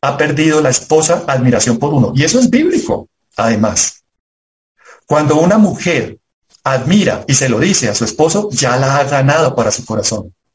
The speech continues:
Siempre se ha dicho que uno se gana al hombre por el estómago, y en parte tiene razón,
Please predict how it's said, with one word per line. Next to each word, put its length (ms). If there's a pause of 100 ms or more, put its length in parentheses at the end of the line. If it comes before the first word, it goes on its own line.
(440)
Siempre 280
se 80
ha 40
dicho 200
que 80
uno 140
se 140
gana 300
al 100
hombre 220
por 180
el 240
estómago, 540 (280)
y 160
en 180
parte 480 (300)
tiene 220
razón, 320